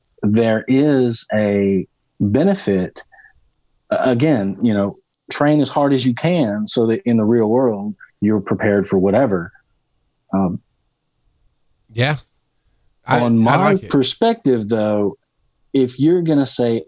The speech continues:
Speaker 1: every I V I'm gonna do needs to be done in a moving truck,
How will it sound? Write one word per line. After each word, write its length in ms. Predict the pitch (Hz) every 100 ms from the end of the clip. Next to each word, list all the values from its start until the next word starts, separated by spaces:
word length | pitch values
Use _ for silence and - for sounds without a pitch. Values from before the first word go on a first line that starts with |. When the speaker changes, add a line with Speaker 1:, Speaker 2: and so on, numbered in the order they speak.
| -
Speaker 1:
every 400 | 143 143 139 135
I 240 | 117 123
V 300 | 113 120 117 113
I'm 160 | 117 117
gonna 260 | 117 104
do 500 | 95 120 135 120 110 104
needs 260 | 117 113
to 80 | -
be 80 | 113
done 380 | 104 110 107 107
in 140 | 120 113
a 40 |
moving 360 | 107 107 92 92
truck, 440 | - 160 110 104